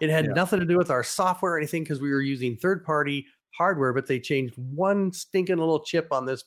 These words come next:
Speaker 1: mini motherboard,
Speaker 2: Yep.
Speaker 1: and it screws
Speaker 2: Yeah.
Speaker 1: everything up. Um, and by taking everything off of those devices, you're, you're eliminating one, uh, another point of failure in your network. I, I like
Speaker 2: Absolutely.
Speaker 1: that idea.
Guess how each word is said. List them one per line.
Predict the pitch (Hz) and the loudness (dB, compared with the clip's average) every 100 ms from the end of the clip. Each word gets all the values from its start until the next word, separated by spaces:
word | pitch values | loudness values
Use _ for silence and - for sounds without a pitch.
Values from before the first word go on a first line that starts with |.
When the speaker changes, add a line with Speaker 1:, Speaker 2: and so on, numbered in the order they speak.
| _ | _
Speaker 1:
mini | 127 127 135 147 160 | -10 -6 -2 2 2
motherboard, | 160 156 139 117 107 104 - | 4 2 0 0 -2 -4 -10
Speaker 2:
Yep. | 101 92 - | -8 -8 -4
Speaker 1:
and | 180 | -2
it | 185 | -2
screws | - 165 | 0 2
Speaker 2:
Yeah. | 147 | 4
Speaker 1:
everything | 143 139 165 | 2 2 2
up. | 156 - _ _ _ _ _ | 0 -2 _ _ _ _ _
Um, | - 143 139 135 131 - _ - 160 - _ - | 0 2 2 0 -4 -8 _ -20 -18 -20 _ -2
and | 156 139 | 0 2
by | 143 | 0
taking | 147 - 208 214 | 2 0 2 2
everything | 170 160 160 147 | 2 2 -2 -2
off | 143 160 175 | 2 2 2
of | 151 | 0
those | 143 143 120 | 2 2 0
devices, | 123 110 123 165 - 123 110 107 - - | -2 0 0 0 -2 -4 -6 -8 -14 -16
you're, | 135 131 135 | -12 -8 -6
you're | 139 139 135 | -2 0 2
eliminating | 127 139 196 170 131 117 113 110 107 _ _ _ | 2 2 2 2 0 -2 -4 -8 -14 _ _ _
one, | - 139 135 139 147 | -2 0 0 -4 -4
uh, | 139 135 | -2 0
another | 143 135 147 | 0 2 0
point | - - 185 147 | 0 0 0 0
of | 131 | -4
failure | - 160 156 123 110 | -2 0 0 0 -2
in | |
your | 107 | -4
network. | 107 139 - 98 - | -4 -4 -4 -10 -10
I, | 113 | -12
I | |
like | 117 | -6
Speaker 2:
Absolutely. | 120 117 120 - | -4 -2 -2 -2
Speaker 1:
that | 113 107 | -6 -6
idea. | 104 101 113 | -6 -8 -10